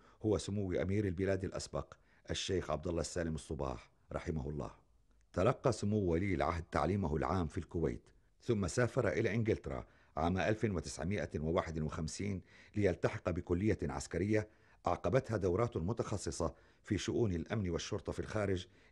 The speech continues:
انتهت عام ألف وتسعمائة وأربعة وخمسين، وتدرج في مختلف المناصب بجهاز الشرطة والأمن العام إلى أن عين نائبا لرئيس الشرطة والأمن العام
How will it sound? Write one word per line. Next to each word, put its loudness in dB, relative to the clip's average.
انتهت 0
عام 0
ألف -2
وتسعمائة -2
وأربعة -2
وخمسين، -4
وتدرج 4
في -2
مختلف -2
المناصب 2
بجهاز 0
الشرطة -2
والأمن -2
العام 2
إلى 8
أن 2
عين 2
نائبا 2
لرئيس 0
الشرطة -2
والأمن 0
العام 0